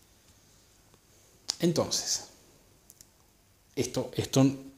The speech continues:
que, que he dicho hasta ahora, esta representación del vector unitario dentro de una circunferencia,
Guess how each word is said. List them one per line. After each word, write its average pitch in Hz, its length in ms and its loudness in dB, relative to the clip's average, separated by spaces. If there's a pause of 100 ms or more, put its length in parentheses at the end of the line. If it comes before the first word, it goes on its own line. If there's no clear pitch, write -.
(100)
que, 107 360 2
que 120 120 4
he 110 40 8
dicho 113 240 4
hasta 156 200 2
ahora, 127 320 6
esta 117 200 0
representación 113 920 0
del 127 200 2
vector 110 600 -2 (1120)
unitario 101 640 0 (160)
dentro 107 440 2
de 101 60 0
una 107 120 0
circunferencia, 143 800 -2